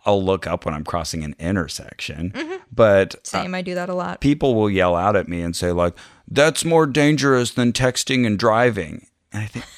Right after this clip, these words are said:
Speaker 1: "What the"
Speaker 2: <laughs> What? People yell that entire sentence at you?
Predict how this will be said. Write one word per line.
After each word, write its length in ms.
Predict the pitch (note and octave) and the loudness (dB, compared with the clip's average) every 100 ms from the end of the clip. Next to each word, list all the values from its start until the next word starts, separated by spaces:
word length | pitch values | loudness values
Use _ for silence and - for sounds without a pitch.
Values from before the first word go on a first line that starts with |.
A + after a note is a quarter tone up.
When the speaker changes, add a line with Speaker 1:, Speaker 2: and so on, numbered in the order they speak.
| - - | -20 -12
Speaker 1:
"What 180 | D3+ - | -10 -12
the" 80 | - - - E4 | -18 -20 -20 -16
Speaker 2:
<laughs> 80 | |
What? 480 | - A3 - C4 - D#4 - G#4 - - | -10 -4 -2 -4 -6 -12 -14 -16 -2 2
People 500 | D#4 C#4 G4+ C#4 - | 4 4 4 2 -2
yell 260 | D4+ B3 G4 | 0 4 6
that 200 | - - | 4 4
entire 380 | C#4+ C#4+ C#4 D#4+ | 4 6 6 4
sentence 400 | G#3+ G3+ D#4 A4 | 0 -2 -4 -4
at 120 | A4+ | 0
you? 320 | C5 C#5 C#5+ | 6 8 6